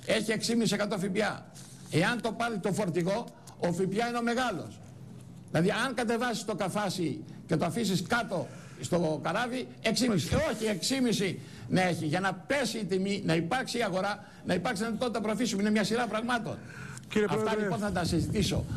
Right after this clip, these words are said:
Speaker 1: Αυτά και άλλα πολλά. Αλλά δεν θα σου πω τώρα, επαναλαμβάνω, αυτά που θα σου πω την Παρασκευή. Και να είσαι σίγουρος ότι εγώ δεν είμαι και πολύ εύκολος παίκτης.
Speaker 2: Εν αναμονή εξελίξεων, λοιπόν. Σας ευχαριστούμε για την παρουσία σας στην εκπομπή μας, κύριε Πρόεδρε.
Speaker 1: Να είστε καλά. Γεια χαρά.
Speaker 2: Ακούστηκαν πολλά,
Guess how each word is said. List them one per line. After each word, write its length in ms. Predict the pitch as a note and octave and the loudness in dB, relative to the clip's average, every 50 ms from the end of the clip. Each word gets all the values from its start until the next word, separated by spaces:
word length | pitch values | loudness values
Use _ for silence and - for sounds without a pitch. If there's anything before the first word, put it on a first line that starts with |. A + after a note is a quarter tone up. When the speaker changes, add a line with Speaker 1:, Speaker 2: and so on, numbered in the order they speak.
| - - - | -6 -4 0
Speaker 1:
Αυτά 360 | - C#3+ C#3 - - G#3 G#3+ | 0 0 0 2 0 -2 -2
και 180 | F#3 - F#3 F#3 | 0 0 0 2
άλλα 240 | G3+ G#3+ G#3 F#3 | 2 2 0 -2
πολλά. 360 | D3 E3 F3 F3+ F#3 D3+ A2+ - - - - - - - | -2 -2 -2 0 0 -2 -4 -8 -12 -16 -16 -16 -10 -2
Αλλά 300 | - C3+ C#3 C3+ C3+ B2 | 0 0 2 2 0 0
δεν 160 | A#2 E3 A3+ A3+ | 2 0 2 2
θα 100 | A#3 G#3+ | 0 -2
σου 120 | F3+ G#3 | -2 -2
πω 120 | G3 G#3 | -4 -2
τώρα, 140 | F#3 G3+ F#3+ | 0 0 0
επαναλαμβάνω, 540 | F3+ F3+ F3 F3 E3+ E3+ F3+ F3+ F#3 F#3 - - - - - | 0 0 0 0 2 0 0 -2 -2 -8 -10 -14 -16 -14 -4
αυτά 280 | - C3 C3 B2+ - F3 | 0 0 2 2 2 0
που 60 | E3+ | 0
θα 60 | E3 | -2
σου 100 | C#3+ - | -2 -2
πω 260 | - D#3+ B2+ F2+ - - - - - - - - | -2 -2 -2 -2 -6 -10 -14 -16 -14 -14 -6 -2
την 120 | C#3 C#3 | 2 2
Παρασκευή. 520 | C3+ E3 D#3+ D3+ C#3 - F#3 F3+ D#3 D3 A2 | 2 2 2 0 0 0 0 2 2 2 2
Και 100 | A2 D#3+ | 2 2
να 100 | F#3+ G#3 | 2 2
είσαι 160 | E3+ E3 D#3+ | 2 2 2
σίγουρος 460 | - A3 A#3 A3+ A#3 A#3+ A#3 A#3 - - - - - - - | 2 2 4 4 2 2 0 -2 -6 -12 -12 -12 -10 -8 0
ότι 200 | - E3+ E3 F3+ | 0 2 2 2
εγώ 120 | F#3+ A3 | 2 2
δεν 100 | A3 A#3 | 2 2
είμαι 100 | A3+ A3 | 2 2
και 120 | F#3 F3+ E3+ | 2 2 0
πολύ 200 | F3+ G3+ G3 G3+ | 0 2 2 2
εύκολος 360 | G#3 G3 - G3+ F#3 E3 - | 0 0 0 0 0 0 0
παίκτης. 400 | D3+ C3 - - - - - - - | 0 -2 -2 -4 -8 -10 -10 -6 2
Speaker 2:
Εν 140 | - F#3 F#3+ | 4 4 4
αναμονή 360 | F#3+ F#3+ F#3+ F#3 G3 G3 G3 | 4 2 2 2 2 2 2
εξελίξεων, 500 | F#3 D3+ - D#3 D#3+ E3+ D3+ - E3 D3+ | 0 2 0 2 2 2 2 2 2 2
λοιπόν. 200 | D3 C#3 F#3 F3+ | 2 2 2 2
Σας 160 | C#3+ E3+ G3 | 2 2 2
ευχαριστούμε 380 | D#3+ D3 F3 E3+ D3 F#3+ G#3 G#3 | 2 2 2 2 2 2 2 4
για 80 | G3+ G3+ | 2 2
την 80 | F3 F3 | 2 2
παρουσία 320 | G3 F#3 E3+ C3 A3 G#3+ F3 | 2 2 2 2 2 0 2
σας 140 | C#3+ G3 | 0 0
στην 100 | D#3+ F3+ F#3+ | 2 2 2
εκπομπή 180 | E3 G3 F#3+ | 2 2 2
μας, 200 | G#3 F#3+ E3 - | 2 0 -2 0
κύριε 220 | - F3 E3 E3 D#3 | 0 2 2 2 2
Πρόεδρε. 300 | C#3+ F3+ F3+ F3 E3+ E3 | 2 2 2 2 2 0
Speaker 1:
Να 60 | D3 | 0
είστε 120 | C3+ C3+ | 0 0
καλά. 200 | C#3+ D3 C#3+ B2 | 0 0 0 0
Γεια 160 | - - - A2+ | -2 -2 -2 -2
χαρά. 200 | A2 A2 G2 - - - - - - - - - | -2 -2 -2 -4 -8 -12 -12 -14 -14 -14 -8 0
Speaker 2:
Ακούστηκαν 440 | - E3 D#3+ G3 F3+ - F#3 F3+ E3 | 0 4 4 4 2 2 0 0 0
πολλά, 440 | D3 E3+ E3+ E3+ D3+ B2+ A2+ G2+ | 0 0 0 0 0 -2 -2 -4